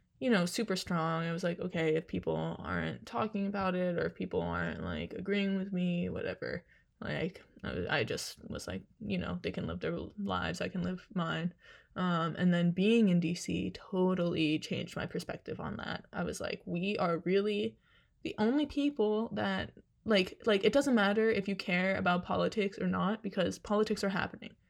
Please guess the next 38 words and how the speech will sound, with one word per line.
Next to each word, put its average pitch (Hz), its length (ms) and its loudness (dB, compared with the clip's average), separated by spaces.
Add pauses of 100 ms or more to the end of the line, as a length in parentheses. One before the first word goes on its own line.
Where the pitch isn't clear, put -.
(180)
you 180 100 4
know, 175 180 6
whether 214 300 8
or 220 40 10
not 196 200 6
you 185 100 4
like 147 260 2
it, - 100 -6
politics 180 440 0
are 180 80 0
happening. - 480 -6
So, 185 380 0 (320)
um, 165 300 0
you 190 100 2
can 202 140 2
either 180 420 4
speak - 600 -2 (220)
or 233 300 6
you 240 160 4
can 247 420 0
not 247 280 4
speak 269 440 2
and 233 220 4
have 233 180 0
everyone 254 320 2
else 247 140 -4
speak 247 260 -6
for 294 220 2
you. 208 340 2
And 208 200 2
then, 214 340 0
you 226 120 2
know, 220 200 2
like, 214 280 2
then 226 340 0
the 208 120 0
chance 214 400 -4
of, 190 320 -4